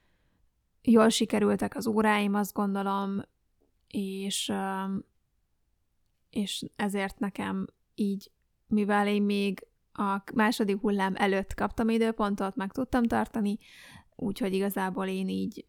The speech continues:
letudtam, és, ö, sikerrel vettem ezt az akadályt. Nem úgy, te?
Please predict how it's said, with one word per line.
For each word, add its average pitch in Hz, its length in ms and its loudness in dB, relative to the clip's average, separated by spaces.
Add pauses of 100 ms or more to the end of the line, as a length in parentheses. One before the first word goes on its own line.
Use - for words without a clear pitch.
letudtam, 202 680 -2
és, 185 460 -6
ö, 196 280 -6
sikerrel 190 640 -4
vettem 190 320 -4
ezt 196 200 -6
az 185 80 -6
akadályt. 269 560 2 (640)
Nem 233 240 2
úgy, 196 140 0
te? 226 300 0